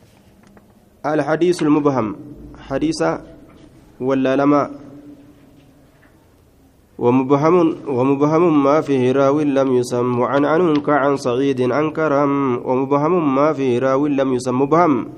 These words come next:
ومبهم، ومبهم من الحديث أي حده. حديث مبهم جدم ولا لما كجدم. ولا لما كجدم.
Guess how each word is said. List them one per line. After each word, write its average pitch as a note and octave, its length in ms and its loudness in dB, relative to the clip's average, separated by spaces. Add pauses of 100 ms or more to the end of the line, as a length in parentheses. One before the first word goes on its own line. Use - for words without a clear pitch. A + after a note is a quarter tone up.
(760)
ومبهم، D#3 400 0
ومبهم D#3+ 480 4
من E3 100 4
الحديث D3+ 460 2 (220)
أي D#3+ 160 2
حده. C#3+ 540 -2 (360)
حديث D#3 300 0
مبهم D#3+ 460 2
جدم C#3 280 2
ولا C3+ 300 0
لما D#3+ 240 2
كجدم. D3+ 440 0 (840)
ولا C3+ 360 0
لما D#3+ 220 2
كجدم. D3+ 480 0